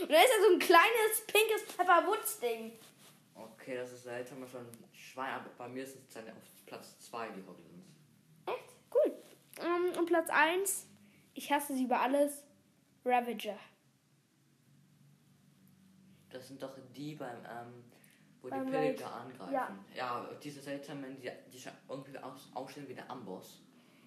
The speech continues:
Speaker 1: Ja, ähm,
Speaker 2: Mit dem
Speaker 1: als wir den Raid gemacht haben,
Speaker 2: Ach so, dieses
Speaker 1: aus Versehen.
Speaker 2: seltsame Pferdeding da.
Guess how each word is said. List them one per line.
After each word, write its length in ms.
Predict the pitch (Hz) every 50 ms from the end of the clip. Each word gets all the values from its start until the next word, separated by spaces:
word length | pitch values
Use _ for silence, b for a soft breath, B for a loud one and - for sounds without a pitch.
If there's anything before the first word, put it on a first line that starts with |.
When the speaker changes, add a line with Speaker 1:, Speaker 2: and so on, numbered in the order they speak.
| b
Speaker 1:
Ja, 440 | - 294 330 330 330 330 214 262 294
ähm, 240 | 285 285 277 277 269
Speaker 2:
Mit 100 | 269 269
dem 100 | - -
Speaker 1:
als 280 | - 277 285 285 277 294
wir 160 | 302 294 247 -
den 340 | - 269 277 277 269 254 269
Raid 220 | 277 311 302 -
gemacht 360 | 320 302 285 277 277 277 277 -
haben, 400 | 285 262 262 269 262 262 - B B B
Speaker 2:
Ach 80 | 262 -
so, 60 | - -
dieses 120 | - 262
Speaker 1:
aus 80 | 269 262
Versehen. 460 | 269 262 254 247 269 269 262 262 262
Speaker 2:
seltsame 20 | -
Pferdeding 640 | - 143 123 127 127 127 110 - - - - 202 202
da. 240 | - 101 104 -